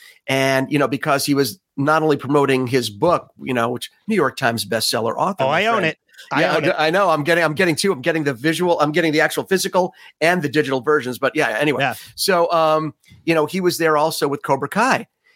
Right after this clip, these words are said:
Speaker 1: And which is obviously a huge hit. So I
Speaker 2: Mm-hmm.
Speaker 1: got to meet Billy and I got to meet Elizabeth Shue from the original Karate Kid movie, of course. Um, so there were some people that I was very excited to meet, and,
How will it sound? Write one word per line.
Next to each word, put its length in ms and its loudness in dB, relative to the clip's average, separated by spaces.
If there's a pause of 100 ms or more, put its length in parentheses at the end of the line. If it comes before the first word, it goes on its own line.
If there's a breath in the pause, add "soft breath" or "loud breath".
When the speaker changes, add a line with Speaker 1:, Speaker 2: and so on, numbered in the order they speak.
(180)
Speaker 1:
And 340 0
which 160 -4
is 120 -2
obviously 380 0
a 40 -2
huge 420 -2
hit. 220 -4
So 200 0
I 120 2
Speaker 2:
Mm-hmm. 80 -6
Speaker 1:
got 220 0
to 100 -4
meet 280 -2
Billy 400 2
and 160 0
I 60 0
got 200 -2
to 80 -8
meet 100 -2
Elizabeth 340 0
Shue 400 0 (300 loud breath)
from 180 -2
the 100 -4
original 420 2
Karate 400 0
Kid 140 -4
movie, 220 -2
of 100 -8
course. 400 -2 (340 soft breath)
Um, 520 2 (280 soft breath)
so 280 2
there 120 0
were 60 2
some 140 -2
people 220 -6
that 80 4
I 60 2
was 140 -2
very 180 2
excited 400 -2
to 80 -2
meet, 300 0
and, 280 -2